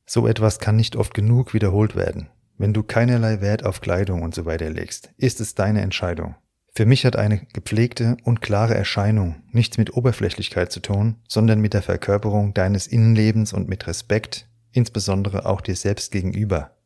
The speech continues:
Ich rede hier nicht von Körperkult oder Luxuswahn, sondern du verstehst mich hoffentlich. Was ich meine, ist Gesundheit und die drückt sich im Innen und im Außen aus. Ich weiß nicht, wie es dir geht. Ähm,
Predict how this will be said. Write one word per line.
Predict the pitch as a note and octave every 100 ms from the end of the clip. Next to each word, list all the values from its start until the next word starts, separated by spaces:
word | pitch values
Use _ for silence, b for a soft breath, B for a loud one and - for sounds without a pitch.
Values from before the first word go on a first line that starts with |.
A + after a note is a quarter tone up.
| _ _ _
Ich | - -
rede | G#2
hier | G2 G2
nicht | G#2+ -
von | - F#2
Körperkult | - G2+ A2 G2+ - G2+ - -
oder | - G#2 F2+
Luxuswahn, | F#2+ - F#2+ - F2+ F2+ G#2 _ _ _ _ _ _ -
sondern | F#2+ G2+
du | G2+
verstehst | G2 - G2+ G#2
mich | - -
hoffentlich. | B2+ A#2+ A#2 G3+ - - _ _
Was | - -
ich | C#3
meine, | G#2+ G2+ A2+ G2+ - - -
ist | -
Gesundheit | - - A#2+ C3 A2 A2 - - _ _ _ _ _ _ _
und | - F#2+
die | G#2+
drückt | - A2 -
sich | A#2
im | - -
Innen | A#2 A2+ A#2 A#2
und | - A#2+ A#2
im | G2+ -
Außen | F#2 G#2+ - -
aus. | - - - - _ _ _ _
Ich |
weiß | A#2 A2
nicht, | B2
wie |
es | G#2+
dir | - B2+
geht. | C3 C3 - - -
Ähm, | C#3 G#2 G#2+ G#2